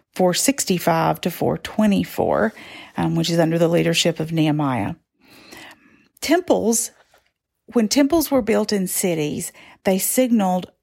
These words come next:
the rising stature of that city. So rebuilding the temple would reestablish Jerusalem as a center of finance and government in that empire.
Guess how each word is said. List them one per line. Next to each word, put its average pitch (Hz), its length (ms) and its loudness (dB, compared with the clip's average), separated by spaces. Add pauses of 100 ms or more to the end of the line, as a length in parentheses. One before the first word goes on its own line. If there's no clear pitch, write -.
(100)
the 175 140 2
rising 190 600 0
stature 165 680 -2
of 165 320 -6
that 160 240 0
city. - 560 -2 (600)
So 190 160 2
rebuilding 226 640 2
the 185 80 -2
temple 175 500 -2
would 165 260 -4
reestablish 185 800 0
Jerusalem 170 840 -2 (340)
as 180 160 0
a 175 100 4
center 208 400 2
of 170 120 -2
finance 196 640 0
and 220 160 2
government 165 640 0 (240)
in 196 300 2
that 170 300 0
empire. 160 800 -4